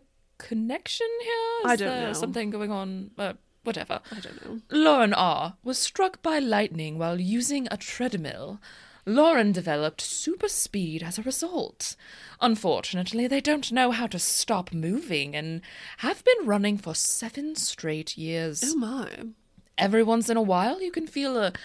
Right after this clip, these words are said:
Speaker 1: gust of wind you swear was calling out for help.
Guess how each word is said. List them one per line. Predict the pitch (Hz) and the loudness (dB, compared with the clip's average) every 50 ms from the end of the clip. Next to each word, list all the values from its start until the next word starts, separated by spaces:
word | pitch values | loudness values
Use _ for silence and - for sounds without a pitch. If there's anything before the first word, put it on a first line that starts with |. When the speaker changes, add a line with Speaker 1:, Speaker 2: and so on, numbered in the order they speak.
| - - - - - 170 175 | -16 -18 -18 -6 -2 2 4
Speaker 1:
gust | 220 233 240 - - - | 6 6 6 4 2 0
of | 226 190 175 | 0 -2 -2
wind | 170 170 202 240 262 214 170 156 156 156 156 180 - - - - - - - - - | -2 0 0 0 0 0 -2 -4 -6 -8 -10 -12 -14 -18 -20 -20 -20 -20 -20 -10 -6
you | 170 175 | -4 0
swear | 170 - - - - - 180 226 254 240 220 220 214 | 2 2 2 2 2 2 2 2 4 4 2 2 0
was | 196 202 190 - | 0 -4 -6 -8
calling | - - 185 160 156 156 151 156 | -8 -8 -6 -6 -6 -8 -10 -10
out | 151 147 151 | -10 -12 -12
for | - - - | -12 -12 -12
help. | 180 180 180 - - - - - | -12 -12 -12 -12 -14 -14 -16 -18